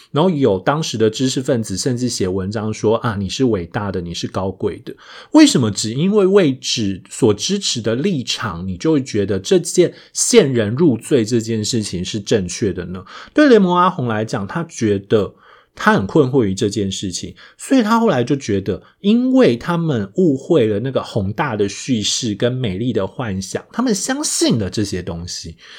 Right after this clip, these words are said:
他们相信了，呃，法国终将再起这个传说。那可是阿红，雷蒙阿红其实要讨论的并不只是法国，就是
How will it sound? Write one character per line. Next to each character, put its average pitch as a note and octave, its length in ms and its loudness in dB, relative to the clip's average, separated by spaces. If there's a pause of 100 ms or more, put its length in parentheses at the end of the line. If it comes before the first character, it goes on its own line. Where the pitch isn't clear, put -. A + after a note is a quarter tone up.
(380)
他 D#4 100 0
们 C#4+ 140 4
相 B3 280 2
信 G#3+ 320 0
了， A2 360 -2
呃， G2+ 300 -2 (1000)
法 G#3 320 4
国 G#2 360 0
终 D3+ 380 0
将 B2 520 -4 (120)
再 C#3 280 2
起 - 500 -6 (580)
这 D3 120 4
个 B2+ 120 8
传 F#2+ 320 -4
说。 F2 440 -4 (220)
那 D4 120 4
可 D#3 220 4
是 A3+ 80 6
阿 B3 180 8
红， E3 220 4
雷 E3 100 4
蒙 G3 140 4
阿 A3 100 4
红 F#3 140 4
其 D3 120 0
实 D3 100 0
要 D#3+ 100 0
讨 B2 180 -2
论 B2+ 180 2
的 A2 200 -4 (340)
并 G#3 160 4
不 F3+ 80 4
只 A2 220 -2
是 B2+ 180 0
法 B2+ 240 0
国， F#2 400 -6 (340)
就 C#3 120 0
是 C3 280 -2